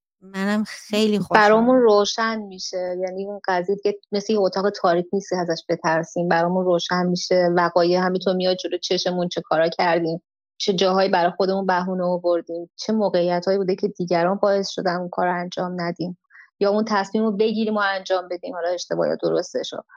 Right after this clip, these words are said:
Speaker 1: دقیقاً.
Speaker 2: همینا برامون روشن می‌شه. آدم با خودش کنار میاد. بعد حداقلش اینه که دفعه بعد که خواستیم یه کاری رو شروع بکنیم،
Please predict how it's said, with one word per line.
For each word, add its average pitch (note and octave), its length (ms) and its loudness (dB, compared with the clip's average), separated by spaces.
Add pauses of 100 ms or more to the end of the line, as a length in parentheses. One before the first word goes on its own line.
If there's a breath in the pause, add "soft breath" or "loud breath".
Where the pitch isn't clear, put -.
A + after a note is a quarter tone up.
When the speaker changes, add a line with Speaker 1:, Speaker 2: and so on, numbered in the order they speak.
(120)
Speaker 1:
دقیقاً. B3 380 -8
Speaker 2:
همینا B3+ 280 0
برامون B3 360 0
روشن A3+ 480 0
می‌شه. G#3 300 -2
آدم G3+ 180 0
با G#3+ 100 0
خودش A3 380 -2
کنار G3 300 -2
میاد. A3+ 440 0 (460 soft breath)
بعد G#3+ 260 0 (340)
حداقلش A#3+ 840 0
اینه C#4 180 -2
که D4 200 -4 (400 soft breath)
دفعه A3+ 320 -2
بعد B3+ 260 -2
که B3 100 -10
خواستیم G#3+ 400 -4
یه G#3 80 -2
کاری G#3 280 0
رو G#3 80 2
شروع G3+ 380 0
بکنیم، G#3+ 600 0